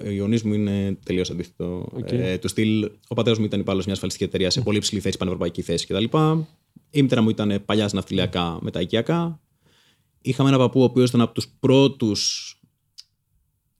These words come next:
Speaker 1: πάνω ζαχαροπλαστική, ας πούμε, που είχε εργοστάσιο στην Ελλάδα κτλ.
Speaker 2: Οκ.
Speaker 1: Το οποίο έφυγε τελείως έξω, έπεσε έξω εκατό τοις εκατό και νόμιζαν ότι
Speaker 2: Όλα καταστρέφονται
Speaker 1: δεν
Speaker 2: εκεί.
Speaker 1: είμαστε εμείς για αυτά. Εμείς είμαστε υπάλληλοι. Αυτό μου λέει ο πατέρας μου.
Speaker 2: Οκ.
Speaker 1: Εμείς είμαστε εργάτες.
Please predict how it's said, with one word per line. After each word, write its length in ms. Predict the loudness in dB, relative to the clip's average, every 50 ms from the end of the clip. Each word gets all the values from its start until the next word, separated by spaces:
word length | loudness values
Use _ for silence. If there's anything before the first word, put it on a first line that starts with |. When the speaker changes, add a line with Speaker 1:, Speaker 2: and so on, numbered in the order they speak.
| _ -10 -4
Speaker 1:
πάνω 160 | 0 2 2
ζαχαροπλαστική, 600 | 2 2 2 2 2 2 0 -2 -2 -2 0 0 0
ας 40 | 0
πούμε, 120 | 0 -2
που 60 | -4
είχε 120 | -2 0 0
εργοστάσιο 480 | 0 0 0 0 0 0 0 0 -2
στην 140 | -4 -2 -2
Ελλάδα 280 | 0 0 0 0 0 0
κτλ. 200 | -2 -2 -2 -2
Speaker 2:
Οκ. 80 | -2 0
Speaker 1:
Το 460 | 0 0 2 2 0 -2 -4 -6 -8 -6
οποίο 260 | 0 2 2 2 2 0
έφυγε 280 | -2 -2 0 0 -2 0
τελείως 320 | 0 2 2 2 0 0
έξω, 260 | 0 -2 0 0 0
έπεσε 280 | 0 0 0 -2 -2 -2
έξω 400 | -4 -4 -6 -6 -8 -8 -10 -14 _
εκατό 260 | -10 -8 -6 -4 -4
τοις 100 | -4 -4
εκατό 280 | -4 -4 -2 0 0 2
και 140 | 4 6 6
νόμιζαν 380 | 8 8 6 6 6 4 2
ότι 380 | 2 2 2 2 2 0 -2 -8 _ _ _ _ -20 -20 _ -4
Speaker 2:
Όλα 200 | 0 2 2 4
καταστρέφονται 380 | 2 2 0 2 4 4 6 6 8
Speaker 1:
δεν 40 | 8
Speaker 2:
εκεί. 80 | 8 8
Speaker 1:
είμαστε 400 | 8 6 4 4 2 0 -2 0
εμείς 240 | 2 2 2 2 2
για 100 | 0 -4
αυτά. 240 | -4 -4 -4 -4 -2
Εμείς 280 | 0 2 2 2 2
είμαστε 240 | 2 2 2 2 0
υπάλληλοι. 280 | 0 0 0 0 0 0
Αυτό 140 | 0 0 0
μου 60 | 0
λέει 80 | 0
ο 40 | -2 -2
πατέρας 180 | -4 -4 -4 -4
μου. 200 | -6 -8 -10 -10 -12
Speaker 2:
Οκ. 220 | -12 -14 -10 -8
Speaker 1:
Εμείς 300 | -6 -6 -4 -4 -2 0
είμαστε 220 | 0 0 0 0 -2
εργάτες. 440 | -2 -4 -4 -6 -6 -10 -10 -12